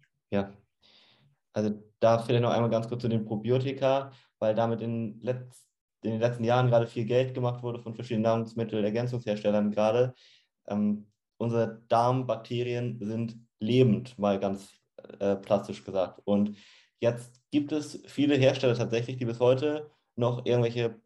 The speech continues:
Pülverchen zum Beispiel verkaufen, die nicht gekühlt sind, wo die, diese Bakterien angeblich drin sind. Und das kaufst du für teures Geld.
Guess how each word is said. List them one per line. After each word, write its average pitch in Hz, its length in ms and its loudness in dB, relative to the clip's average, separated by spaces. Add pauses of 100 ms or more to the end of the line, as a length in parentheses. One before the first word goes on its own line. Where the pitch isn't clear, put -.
Pülverchen 127 440 2
zum 104 80 -4
Beispiel 98 180 0
verkaufen, 107 400 0
die 110 80 -4
nicht 117 200 -6
gekühlt 127 340 -4
sind, 135 160 -6
wo 120 80 -4
die, 113 400 -4
diese 110 140 -2
Bakterien 120 380 0
angeblich 107 380 -4
drin 117 280 2
sind. 104 380 0 (320)
Und 104 120 -4
das 113 220 2
kaufst 127 320 2
du 123 40 -12
für 113 140 -6
teures 113 320 -2
Geld. 120 440 -2